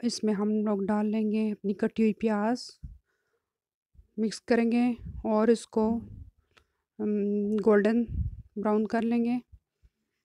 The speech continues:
जब ये गोल्डन ब्राउन हो जाए तो हम, हम इसमें अपना अदरक और लहसुन पेस्ट डाल देंगे।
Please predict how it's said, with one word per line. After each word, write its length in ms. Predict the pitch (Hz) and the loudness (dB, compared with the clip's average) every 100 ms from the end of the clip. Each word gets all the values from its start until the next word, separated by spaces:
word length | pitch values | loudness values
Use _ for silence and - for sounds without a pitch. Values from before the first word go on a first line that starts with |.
| _ _ _ _ - _ _ _ _ _ _ - - - _ _ _ _ _ _ _ _ _ _ _ _ _ 190 | _ _ _ _ -20 _ _ _ _ _ _ -20 -20 -20 _ _ _ _ _ _ _ _ _ _ _ _ _ -2
जब 180 | 226 | 2
ये 100 | 226 | 2
गोल्डन 340 | 214 214 226 226 | 2 2 2 0
ब्राउन 240 | 240 233 | 2 2
हो 100 | 247 | 2
जाए 220 | 220 220 | 2 2
तो 120 | 233 226 | 0 -4
हम, 180 | 214 | -4
हम 300 | 220 208 214 | -4 -6 -8
इसमें 420 | 214 - 220 220 220 | -10 -8 -4 -4 -4
अपना 340 | 196 220 214 | -6 -4 -2
अदरक 300 | 202 220 226 | 0 0 0
और 100 | 214 | 0
लहसुन 420 | 208 214 233 226 | 0 -2 -4 -6
पेस्ट 360 | - 208 202 - | -2 -2 0 2
डाल 200 | 226 220 | 4 4
देंगे। 400 | 240 233 247 | 4 4 4